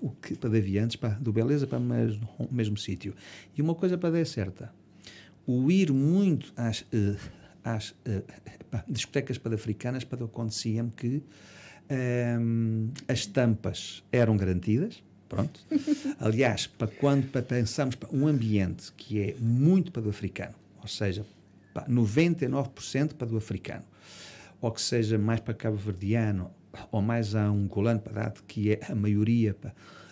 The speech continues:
Speaker 1: eh, os eventos que temos. Hoje em dia, pá, nós temos a festa de kizomba do, pá, português, pá, do pula, pá, do branco. Ele organiza e temos, pá, um ambiente, pá, muito para misturar.
Speaker 2: Que não tem nada a ver.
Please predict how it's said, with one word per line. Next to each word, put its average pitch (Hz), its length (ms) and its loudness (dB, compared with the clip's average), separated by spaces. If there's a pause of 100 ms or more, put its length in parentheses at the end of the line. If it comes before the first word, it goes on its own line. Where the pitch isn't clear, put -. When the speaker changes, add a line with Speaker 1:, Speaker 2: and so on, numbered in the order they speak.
(140)
Speaker 1:
eh, 110 40 0 (340)
os 110 240 0
eventos 120 260 -2
que - 100 -18
temos. 90 400 -4
Hoje 156 400 4
em 104 120 4
dia, 139 360 4
pá, 147 160 -4
nós 113 300 -2
temos 123 600 -2 (500)
a 113 120 -2
festa 131 840 -4 (300)
de 123 180 0
kizomba 123 720 -2
do, 120 180 0
pá, - 140 -6
português, 117 540 0
pá, - 120 -12
do 101 140 -2
pula, 120 380 -2
pá, - 140 -10
do 104 140 0
branco. 98 440 -2 (200)
Ele 87 140 -8
organiza 175 680 0 (280)
e 131 80 -2
temos, 139 260 -4
pá, - 160 -10
um 113 120 2
ambiente, 104 320 0
pá, 113 100 -6
muito 127 220 -2
para 131 100 -4
misturar. - 380 -8
Speaker 2:
Que 202 140 -6
não 180 300 -4
tem 180 160 -10
nada 170 300 -10
a - 20 -12
ver. 175 160 -16